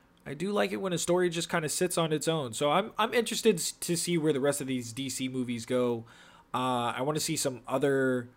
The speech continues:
like, less known characters become popular. Uh, because,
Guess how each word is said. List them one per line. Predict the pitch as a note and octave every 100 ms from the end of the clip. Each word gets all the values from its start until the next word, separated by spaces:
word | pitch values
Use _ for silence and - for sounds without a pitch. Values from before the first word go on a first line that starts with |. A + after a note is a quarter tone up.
| _ _ _
like, | B2 A#2
less | A#2+ C3+ E3
known | E3 E3 E3+
characters | E3 E3+ E3+ F3+ E3+
become | D#3 F3 F3 E3
popular. | E3 E3 F3+ F3+ F#3 F#3 - - - _
Uh, | - B3+ C4 C4
because, | B3+ - F#3 E3+ -